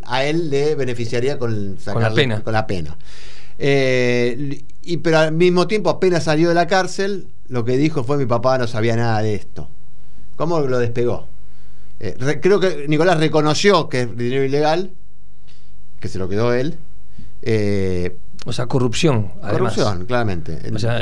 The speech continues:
Speaker 1: Claro.
Speaker 2: financiación ilegal más corrupción, porque se queda con la plata
Speaker 1: Claro.
Speaker 2: que no corresponde, digamos.
Speaker 1: No, claro. Y ahora, ahora, ¿sabía esto Petro, padre?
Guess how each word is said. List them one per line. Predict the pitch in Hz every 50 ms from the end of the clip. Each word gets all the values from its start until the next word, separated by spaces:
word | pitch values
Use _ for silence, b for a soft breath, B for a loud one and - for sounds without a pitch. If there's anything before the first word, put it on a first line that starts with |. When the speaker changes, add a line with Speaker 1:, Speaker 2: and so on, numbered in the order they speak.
| 120 120
Speaker 1:
Claro. | - 120 104
Speaker 2:
financiación | 131 143 147 131 - 165 139 208 226 226
ilegal | 214 202 202 214 240 262 294 294 277 - -
más | 139 139 185 208 -
corrupción, | - - 175 147 139 117 - - 151 123 98 92 -
porque | - 113 98 95
se | - 135 -
queda | 120 131 135 131
con | 127 131
la | 127 120
plata | 110 135 139 139 123 143 143 139 - B B B B B B
Speaker 1:
Claro. | B 143 139 123 113 107 101 95
Speaker 2:
que | 98 101 104
no | 104 123 117
corresponde, | 117 120 110 - - 170 165 139 117 101 95
digamos. | 98 107 110 107 98 101 98 - - - - 160
Speaker 1:
No, | 165 165 151 156 -
claro. | - 214 180 156 131 120 117 127 - -
Y | 151 151 175 220 226 - - - - - - -
ahora, | - 135 139 135 135 131 131 127 - - -
ahora, | - 131 135 131 127 120
¿sabía | 113 117 - 131 120 135 165 185 180 170 160 165
esto | 165 160 160 - - 139 127 117 - -
Petro, | 185 190 165 156 151 131 113 113 -
padre? | 135 156 156 160 143 120 98 87 85